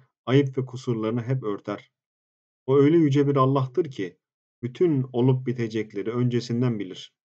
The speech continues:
Onun bilgisi bütün olup bitecekleri kuşatmıştır.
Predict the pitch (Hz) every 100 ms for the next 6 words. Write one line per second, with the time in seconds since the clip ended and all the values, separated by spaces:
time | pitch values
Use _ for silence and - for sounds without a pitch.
0 | _ _ _ 117 139 139 113 101 98 -
1 | 139 147 135 _ _ 110 117 156 139 123
2 | 131 127 117 117 117 113 123 127 127 -
3 | 101 - 113 - 98 -